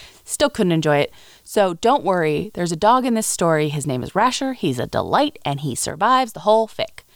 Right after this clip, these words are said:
He's happy. He's unharmed entirely. So don't worry about Rasher at all. That's what I'm gonna tell you.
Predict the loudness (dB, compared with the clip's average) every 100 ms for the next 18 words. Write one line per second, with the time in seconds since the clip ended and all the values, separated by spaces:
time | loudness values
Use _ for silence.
0 | -20 -14 -6 -4 -2 0 0 0 -2 -4
1 | -8 -20 -6 -4 -4 -2 0 0 0 -2
2 | 0 0 0 -2 -2 -2 0 0 -2 -6
3 | -10 -4 -4 -2 0 0 0 0 0 2
4 | 2 2 0 -2 -8 -2 0 2 -2 -6
5 | _ _ _ _ _ _ _ _ _ _
6 | -8 -2 0 2 0 -2 -6 -8